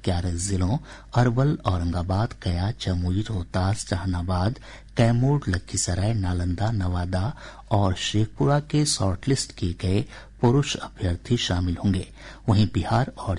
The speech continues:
झारखंड के सभी जिलों की शॉर्टलिस्ट महिला उम्मीदवारों के लिए अग्निवीर महिला सेना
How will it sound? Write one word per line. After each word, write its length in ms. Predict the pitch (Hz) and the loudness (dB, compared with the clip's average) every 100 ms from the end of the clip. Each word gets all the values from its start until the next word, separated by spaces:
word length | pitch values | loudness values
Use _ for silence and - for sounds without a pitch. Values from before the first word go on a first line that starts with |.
| - | -2
झारखंड 520 | 101 87 - 95 101 | -4 -4 -4 -2 -2
के 180 | - 123 | 0 -2
सभी 340 | - 95 92 | 0 -2 -2
जिलों 320 | 90 87 87 | -2 -2 -2
की 360 | 85 - 95 143 - - - | -4 0 0 0 -4 -18 -6
शॉर्टलिस्ट 720 | - 120 127 - 156 - - | 0 2 2 2 0 2 -2
महिला 280 | 90 110 107 | 0 0 -2
उम्मीदवारों 680 | - - 95 92 87 87 | -2 -2 0 0 0 0
के 200 | 85 - | -4 -4
लिए 360 | 90 95 92 131 - - - | -2 2 2 2 -2 -18 0
अग्निवीर 600 | 110 98 98 92 110 139 | 0 2 2 2 2 2
महिला 420 | 120 95 104 98 107 | 2 0 0 0 2
सेना 500 | - - 92 90 | 2 2 2 0